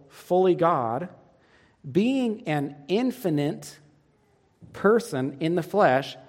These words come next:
he could receive on that cross an infinite amount of wrath from his Father. And so all of the wrath that you were due because of your sins, Jesus could consume or drink down that cup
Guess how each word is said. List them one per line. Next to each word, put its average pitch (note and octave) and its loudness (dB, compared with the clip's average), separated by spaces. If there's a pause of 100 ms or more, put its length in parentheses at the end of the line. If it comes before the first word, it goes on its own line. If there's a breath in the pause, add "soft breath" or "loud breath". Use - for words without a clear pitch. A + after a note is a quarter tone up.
(100)
he G#3 -2
could A#3 2
receive G3 -2
on E3 -2
that F3 0
cross D3 0 (400 loud breath)
an C#3 -6
infinite C#3+ -2
amount B2 -4
of A2 -6 (280)
wrath A#2 -4 (200)
from B2 -6
his A2 -10 (220)
Father. - -8 (1160 soft breath)
And D3+ 0
so D#3+ 4
all G3 4
of A3+ 2
the F#3+ 0
wrath E3+ 2
that C#3+ -6
you E3 -6
were F#3 4
due C#3 -2 (560)
because C#3+ 0
of C#3 -4
your D#3+ 0
sins, C3+ -6
Jesus E3+ 0
could D#3+ -2
consume D#3 -4
or A2+ -4
drink C#3 -6
down C#3 -2
that B2+ -4
cup - -8